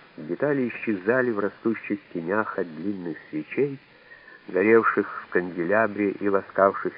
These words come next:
мягким светом кожу, дерево и бархат.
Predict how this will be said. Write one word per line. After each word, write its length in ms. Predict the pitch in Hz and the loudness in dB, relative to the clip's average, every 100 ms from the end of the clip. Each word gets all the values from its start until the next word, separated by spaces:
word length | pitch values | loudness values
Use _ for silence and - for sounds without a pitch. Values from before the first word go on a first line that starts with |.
| - | -10
мягким 500 | 80 92 - - 85 - | -4 -4 -4 -10 -12 -10
светом 460 | - 85 - 80 69 - | -4 -4 -2 -4 -4 -2
кожу, 480 | 110 131 117 120 107 - - - | 2 2 2 -2 -2 -12 -20 -18
дерево 600 | - - 90 98 101 92 | -16 -8 -2 0 0 -2
и 100 | 87 | -4
бархат. 500 | 82 76 73 - - | -6 -4 -6 -6 -16